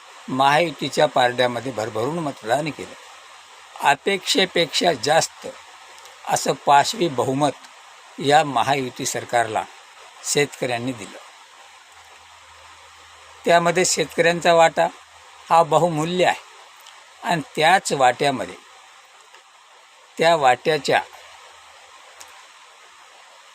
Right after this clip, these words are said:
भागामुळे महायुती सरकार पुन्हा एकदा सत्तेमध्ये बसलं आणि सत्तेत बसल्यानंतर प्रत्येक शेतकऱ्याची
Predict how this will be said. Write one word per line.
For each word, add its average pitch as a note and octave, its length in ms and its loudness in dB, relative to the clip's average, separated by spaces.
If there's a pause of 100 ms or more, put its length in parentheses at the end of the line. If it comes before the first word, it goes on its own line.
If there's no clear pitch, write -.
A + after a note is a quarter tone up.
(320)
भागामुळे A2 680 0 (720)
महायुती D3+ 520 0
सरकार A#2 420 -4 (460)
पुन्हा D3 300 2
एकदा C3 260 -2
सत्तेमध्ये C#3 640 -4
बसलं G#2 340 -8 (600)
आणि F3 200 0
सत्तेत F3+ 480 -2
बसल्यानंतर C3+ 680 -4 (560)
प्रत्येक G3+ 460 0
शेतकऱ्याची D#3 640 -2